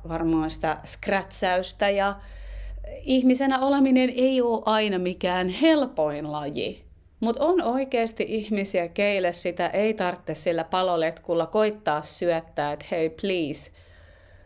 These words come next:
kohtele mua hyvin. Ja, äh, tää on mun mielestä myös tärkeä, ei,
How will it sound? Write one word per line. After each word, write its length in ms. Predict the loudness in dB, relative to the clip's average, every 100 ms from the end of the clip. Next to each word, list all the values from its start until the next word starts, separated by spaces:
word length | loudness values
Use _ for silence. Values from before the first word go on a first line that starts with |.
| -20 -2
kohtele 540 | 2 2 0 0 0
mua 400 | -2 -2 -2 -4 -6 -18 -20 -20 -20 -20 -2
hyvin. 440 | -2 -2 -4 -6 -8 -18 -20 -20 -20 _ -20 -20 -20 _ -4
Ja, 420 | 2 4 4 0 -12 -2
äh, 180 | 0 -2 2
tää 400 | 2 4 2 2
on 280 | 2 0 2
mun 200 | 2 0
mielestä 640 | 2 2 0 -2 -4 -2
myös 340 | 2 0 -2
tärkeä, 880 | -2 -2 0 -2 -2 0 4 4 2 -2
ei, 340 | -4 -4 -6